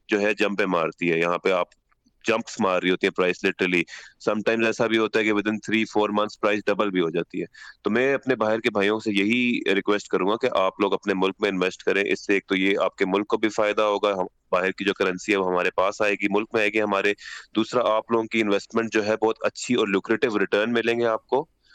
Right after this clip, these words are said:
اور اس کا بس یا جو، اور جو ہمارا project ہے یہ بہت safe ہے، اس کی ہر چیز، everything آپ verify کر سکتے ہیں۔ اگر آپ کے کوئی ریلیٹیو ہیں، آپ ان کو یہاں پہ بھیج سکتے ہیں، کام ہوتا دکھا سکتے ہیں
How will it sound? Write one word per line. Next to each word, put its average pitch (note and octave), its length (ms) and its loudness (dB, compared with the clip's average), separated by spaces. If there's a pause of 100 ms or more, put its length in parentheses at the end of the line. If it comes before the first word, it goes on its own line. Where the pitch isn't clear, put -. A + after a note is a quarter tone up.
(340)
اور G2+ 560 2 (100)
اس - 160 -6
کا B2 180 2
بس A2 160 -2 (180)
یا G2 380 2
جو، - 140 -6
اور A2 100 2
جو A2 160 0
ہمارا G2 280 0
project G#2 480 -2
ہے A2 60 0
یہ A2+ 100 0
بہت G#2 240 -2
safe F#2 400 -2
ہے، A#2+ 80 0 (380)
اس - 140 -4
کی A#2+ 160 0
ہر G#2+ 120 2
چیز، A2+ 400 -2
everything G#2+ 720 -2
آپ G#2 60 -2 (160)
verify G#2+ 420 0
کر A#2 120 0
سکتے G2+ 420 -2
ہیں۔ G2 160 0
اگر G2 200 0
آپ G#2 160 -2
کے G#2+ 100 -2
کوئی G#2 180 0
ریلیٹیو G#2 520 0
ہیں، G2+ 140 2 (100)
آپ G2 100 0
ان G#2 120 0
کو G#2 120 0
یہاں F#2+ 220 0
پہ G#2 120 -2
بھیج G2 300 0
سکتے - 340 -2
ہیں، G2+ 140 2
کام A2+ 260 0
ہوتا G#2+ 220 0
دکھا G2 340 0
سکتے G#2 380 -2
ہیں F#2+ 100 0